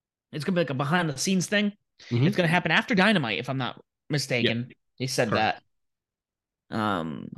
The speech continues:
Speaker 1: I won't be, I'm not gonna be up that late watching wrestling. Um, uh, A E W's press release noted that the show will feature real life couples Cole, Doctor Breakker, alongside Sam Guevara, Tay Mello,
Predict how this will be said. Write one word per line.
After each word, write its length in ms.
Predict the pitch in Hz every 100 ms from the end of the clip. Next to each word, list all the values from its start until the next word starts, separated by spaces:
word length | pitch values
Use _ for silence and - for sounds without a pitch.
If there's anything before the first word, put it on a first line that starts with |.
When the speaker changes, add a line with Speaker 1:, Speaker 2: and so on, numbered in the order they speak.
| -
Speaker 1:
I 120 | 147
won't 160 | 170 135
be, 120 | 98 -
I'm 180 | 127
not 140 | 120 -
gonna 120 | 85
be 160 | 82 71
up 80 | -
that 200 | 67 -
late 160 | 57 -
watching 340 | 53 - -
wrestling. 440 | 58 - - 76 - _ _ _ _ _ _ _
Um, 480 | - 139 135 127 - _ _ _ _ _ _ _ _ _ _ _ _ _ _ _ _ _ _ _ _ _ _ _ _ _ -
uh, 320 | 160 151 143 - - 127 -
A 60 |
E 60 | 196
W's 200 | 190 156
press 240 | 180 175
release 200 | 175 147
noted 220 | 160 160
that 120 | 151 127
the 60 |
show 240 | 135 160 147
will 120 | 143
feature 280 | 151 135 139
real 160 | 147
life 120 | 143
couples 320 | 131 123 131 127
Cole, 340 | - 139 135
Doctor 340 | 131 123 127
Breakker, 280 | 123 135 131
alongside 480 | 131 120 123 131 120
Sam 140 | 123
Guevara, 280 | 123 127 117
Tay 180 | 120 120
Mello, 420 | 120 113 117 117